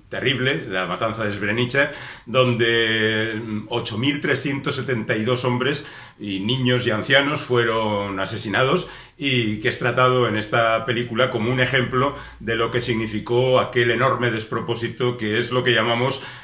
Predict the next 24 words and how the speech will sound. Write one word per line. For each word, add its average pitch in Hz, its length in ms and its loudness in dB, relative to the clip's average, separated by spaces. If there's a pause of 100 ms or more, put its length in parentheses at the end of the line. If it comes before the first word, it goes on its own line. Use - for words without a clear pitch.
la 113 160 -2
Guerra 123 260 4
de 113 80 0
los 107 200 -2
Balcanes, 143 560 2
no 117 120 -2
confundir 120 460 -2
con 113 180 0
las 101 200 -2
guerras 110 460 2
de 107 80 -2
los 98 200 -4
Balcanes 123 460 0
que 123 100 -4
tuvieron 104 340 -4
lugar 104 300 0
un 104 200 -2
siglo, 104 360 -6 (200)
bueno, 87 180 -4 (360)
a 92 100 -8
principios 117 480 0
del 95 140 -4
siglo 117 260 0
veinte, 135 400 0